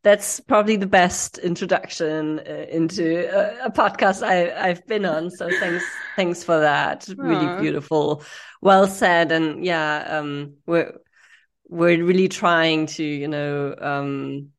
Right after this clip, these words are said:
Speaker 1: overcome somehow that, that taboo, um, yeah, around sex and pleasure and consensual sex, and especially the
Speaker 2: Yeah.
Speaker 1: education for adults. Um,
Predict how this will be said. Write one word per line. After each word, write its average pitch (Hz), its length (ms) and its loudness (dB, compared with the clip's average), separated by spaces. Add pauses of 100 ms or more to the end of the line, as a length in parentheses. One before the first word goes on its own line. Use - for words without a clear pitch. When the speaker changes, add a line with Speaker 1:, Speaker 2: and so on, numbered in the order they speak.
(920)
Speaker 1:
overcome 196 720 2
somehow 170 520 -4
that, 147 540 -6 (220)
that 143 220 -8
taboo, 165 840 6
um, 143 1040 -2
yeah, 156 380 2
around 156 260 0
sex - 380 -6
and 160 140 -8
pleasure 151 760 0
and 139 400 -6
consensual 151 640 -2
sex, 143 440 -4
and 147 300 -4
especially 175 440 -2
the 156 60 0
Speaker 2:
Yeah. 151 180 -4
Speaker 1:
education 160 800 -2
for 151 240 -2
adults. 151 800 0 (600)
Um, 147 1000 -4